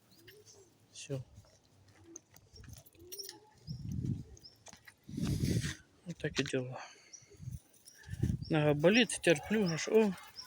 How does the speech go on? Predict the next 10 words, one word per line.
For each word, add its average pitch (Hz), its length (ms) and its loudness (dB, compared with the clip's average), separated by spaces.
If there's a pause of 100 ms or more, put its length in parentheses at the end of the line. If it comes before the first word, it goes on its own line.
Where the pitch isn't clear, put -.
(640)
шлагбаум 170 600 8
уже 151 320 6
закинутый, 160 1040 2
уже, 156 220 -2
бачите. 160 520 4 (1400)
Всё. - 260 -6 (4000)
Травка 147 360 2
зеленеет, 147 500 2
солнышко 135 540 0
блестит. - 560 -10